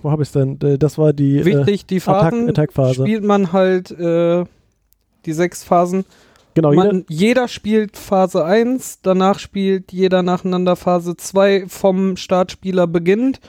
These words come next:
Speaker 1: Genau.
Speaker 2: Und wenn man dann bis Phase sechs durch ist, wechselt dann halt der nächste Startspieler und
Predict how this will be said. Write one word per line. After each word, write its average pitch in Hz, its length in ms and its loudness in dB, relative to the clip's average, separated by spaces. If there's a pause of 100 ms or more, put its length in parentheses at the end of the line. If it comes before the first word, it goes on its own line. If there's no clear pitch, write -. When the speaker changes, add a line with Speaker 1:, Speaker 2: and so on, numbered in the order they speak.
(120)
Speaker 1:
Genau. 131 160 -2 (260)
Speaker 2:
Und 180 380 0
wenn 190 180 2
man 190 220 2
dann 190 240 2
bis 185 260 -2
Phase 180 400 0
sechs 185 340 -2
durch 208 220 0
ist, 180 260 -2
wechselt 170 400 -2
dann 160 300 2
halt 151 220 2 (200)
der 151 200 4
nächste 151 480 0
Startspieler 156 720 0
und 143 240 -2